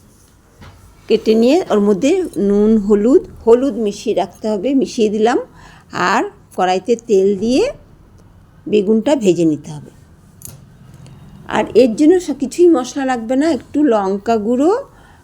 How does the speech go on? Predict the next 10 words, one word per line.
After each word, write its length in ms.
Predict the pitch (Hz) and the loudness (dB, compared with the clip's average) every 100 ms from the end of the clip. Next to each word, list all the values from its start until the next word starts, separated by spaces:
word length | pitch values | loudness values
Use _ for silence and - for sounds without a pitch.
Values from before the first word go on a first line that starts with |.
| - | -12
আর 240 | - 190 180 | -4 -2 -2
একটু 320 | 190 - 339 480 - - - | -4 -2 2 2 0 -20 -6
হলুদ 340 | 214 220 208 165 | 0 2 0 -6
গুঁড়ো, 260 | - 185 135 - - _ - | -10 -10 -10 -14 -20 _ -8
এটা 200 | 220 254 | -2 -2
জলের 440 | 196 190 190 214 214 | 2 2 4 2 2
মধ্যে 340 | 226 180 330 554 - _ _ _ _ _ _ _ | -2 -2 -4 -4 -10 _ _ _ _ _ _ _
আমি 200 | - 233 285 | -8 -2 -2
ভিজিয়ে 420 | 180 175 180 170 | -2 -8 -4 -4
রেখেছি। 440 | 151 143 139 - | -4 -10 -16 -16